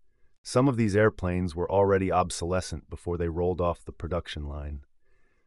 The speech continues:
Others suffered from the use of substandard materials in their construction. Still others were acts of desperation. And there can always be unknown factors no designer could have predicted that can derail a design that looks great on paper.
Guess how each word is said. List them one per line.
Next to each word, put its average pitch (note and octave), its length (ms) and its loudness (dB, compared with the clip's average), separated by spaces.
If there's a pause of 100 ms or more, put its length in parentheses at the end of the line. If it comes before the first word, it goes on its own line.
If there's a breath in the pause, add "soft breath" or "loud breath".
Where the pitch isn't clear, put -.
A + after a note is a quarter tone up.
(320)
Others A2 320 4
suffered G2+ 440 0
from F2+ 180 -4
the F2 80 -4
use G2 360 -4
of D#2 100 -10
substandard F#2 680 -4
materials E2 560 -6
in D#2+ 60 -6
their D2 120 -8
construction. D#2 720 -12 (920)
Still A#2 340 4
others F#2 520 0
were E2+ 160 -4
acts - 280 -2
of D2+ 140 -12
desperation. D#2+ 800 -6 (1000)
And F#2+ 100 -2
there G2+ 100 2
can G2+ 140 0
always G#2+ 240 4
be G2 180 -4
unknown F#2 440 0
factors D#2 720 -2
no F#2 180 -2
designer F2+ 440 -2
could E2+ 160 -8
have - 180 -10
predicted D2+ 600 -8 (100)
that D2+ 160 -12
can E2+ 160 -4
derail F#2+ 440 2
a E2 60 -4
design E2+ 460 -4
that - 140 -10
looks E2+ 220 -10
great E2 280 -6
on C#2+ 160 -8
paper. D#2+ 480 -12